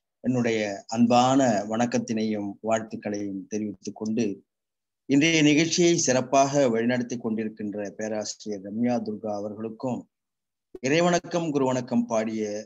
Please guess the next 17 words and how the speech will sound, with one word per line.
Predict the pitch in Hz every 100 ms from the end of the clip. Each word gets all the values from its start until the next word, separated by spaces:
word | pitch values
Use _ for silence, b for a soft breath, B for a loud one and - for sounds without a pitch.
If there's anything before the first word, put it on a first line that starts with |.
| _ -
பேராசிரியர் | 110 110 107 104 98 101 98
ராஜலட்சுமி | 110 120 120 - 110 107
அம்மா | 101 110 107
அவர்களுக்கும், | 104 104 107 - 123 107 95 _ _ _ _ _ 127
ஒன்பது | 151 185 185
மைய | 175 131 110
தவம் | 110 110 104
சிறப்பாக | - 110 110 117 120 131
ஏற்றி | 110 110 110 107
தந்த | 110 104 101 98 98
பேராசிரியர் | - 107 107 - - 101 95 107
ராஜேஸ்வரி | 104 113 113 123 123 117 110 107 - -
அம்மா | 107 107 107
அவர்களுக்கும், | 107 104 101 110 110 131 107 - _ _ _ _ _ -
நிகழ்வின் | 147 147 175 170 160 139
முடிவில் | 127 143 143 117 101 110 - _
இறை | - 123